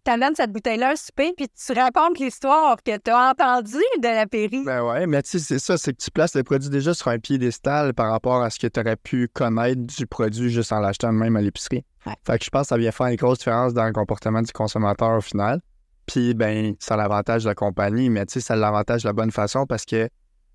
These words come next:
Speaker 2: vous savez vraiment ce qui se passe. Puis, tu sais, nous, ce qu'on fait avec le podcast, qu'on fait en général, ces médias sociaux, qu'on, quand on a la chance de, de se montrer, tu sais, avec les moyens qu'on a,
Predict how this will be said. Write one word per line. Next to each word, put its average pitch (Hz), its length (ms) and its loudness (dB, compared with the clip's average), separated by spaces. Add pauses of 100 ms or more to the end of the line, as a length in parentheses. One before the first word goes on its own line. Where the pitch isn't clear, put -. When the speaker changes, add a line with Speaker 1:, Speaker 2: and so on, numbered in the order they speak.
(240)
Speaker 2:
vous 120 220 -2
savez 120 400 0
vraiment 113 560 0
ce - 100 -12
qui - 80 -16
se - 120 -14
passe. 113 320 0
Puis, - 80 -18
tu - 60 -8
sais, 135 100 2
nous, 135 180 4
ce - 80 -4
qu'on 110 180 2
fait 127 120 -2
avec 123 140 0
le 107 100 0
podcast, 123 520 -2
qu'on 107 320 2
fait 117 380 -2 (300)
en 113 140 0
général, 110 500 0
ces 117 140 -4
médias 110 260 2
sociaux, 120 440 0
qu'on, 104 300 0 (140)
quand 110 140 0 (100)
on 104 240 2
a 110 40 4
la 104 140 0
chance 120 280 -2
de, 104 220 0
de 101 220 2
se - 160 -2
montrer, 110 460 0
tu - 80 -14
sais, - 40 0
avec 107 200 0
les 107 60 0
moyens 107 260 0
qu'on 104 260 0
a, 131 140 -4